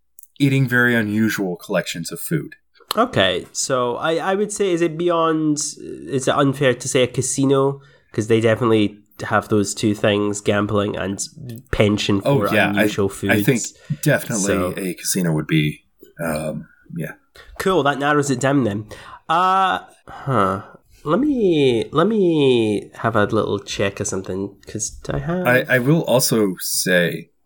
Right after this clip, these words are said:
Speaker 2: Uh,
Speaker 1: 'cause you won't
Speaker 2: no.
Speaker 1: have used magic, so
Speaker 2: Yeah.
Speaker 1: if you wanna pick a different alt move,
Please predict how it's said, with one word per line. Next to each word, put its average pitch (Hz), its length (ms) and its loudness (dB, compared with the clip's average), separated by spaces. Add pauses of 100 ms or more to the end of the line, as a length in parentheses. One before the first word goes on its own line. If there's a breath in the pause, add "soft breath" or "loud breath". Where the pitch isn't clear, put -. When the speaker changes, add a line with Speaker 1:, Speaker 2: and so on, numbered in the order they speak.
(180)
Speaker 2:
Uh, 120 160 -6
Speaker 1:
'cause 107 200 2
you 104 140 0
won't 120 140 2
Speaker 2:
no. - 60 -4
Speaker 1:
have 113 260 2
used 98 280 0
magic, 92 480 -2 (400)
so 123 160 4
Speaker 2:
Yeah. 143 100 2
Speaker 1:
if - 160 -6
you 113 80 0
wanna 117 140 2
pick - 180 -4
a 101 40 0
different 95 400 -2
alt 82 220 -10
move, 147 320 0